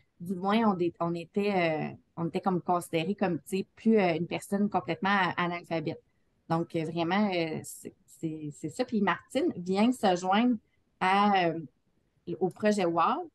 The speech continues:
parce que c'est soutenu par des intervenants qui travaillent en collaboration avec les enseignants pour faire de la co-animation, du co-enseignement. Donc, on vient vraiment leur donner un coup de main sur la santé mieux-être, sur la gestion de la, des saines habitudes de,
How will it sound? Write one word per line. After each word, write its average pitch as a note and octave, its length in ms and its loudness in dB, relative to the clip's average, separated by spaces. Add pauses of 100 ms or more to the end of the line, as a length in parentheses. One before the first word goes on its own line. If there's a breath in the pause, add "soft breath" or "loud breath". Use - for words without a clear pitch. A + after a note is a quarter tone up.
(180)
parce G3+ 200 -2
que G#3 100 0
c'est G#3 160 0
soutenu B3 340 -2
par A3 160 0
des F#3 180 -2
intervenants F3+ 640 -2
qui - 160 -16
travaillent G#3+ 400 2
en A3 80 2
collaboration F3+ 640 0 (420)
avec F3+ 280 0 (120)
les F3+ 320 -2
enseignants F#3 600 0 (100)
pour G#3 240 2
faire B3 440 2
de F3+ 120 -6
la E3+ 140 -2 (120)
co-animation, G#3 840 0
du G3+ 140 -4 (120)
co-enseignement. G3 800 0 (360)
Donc, F#3+ 200 2
on F#3+ 80 6
vient G3 160 2
vraiment G#3 300 4
leur B3 180 4
donner A3 340 4
un A#3+ 60 2
coup - 200 -6
de G#3+ 80 2
main A3 240 0
sur A3+ 340 0
la G3 180 2
santé G3+ 320 -4
mieux-être, A3+ 640 0
sur F#3 160 -8
la F3 160 4
gestion G#3 440 0
de G#3 60 2
la, G3 140 4 (340)
des A3 140 4
saines A3+ 320 -2
habitudes G3 380 -6
de, G3 160 2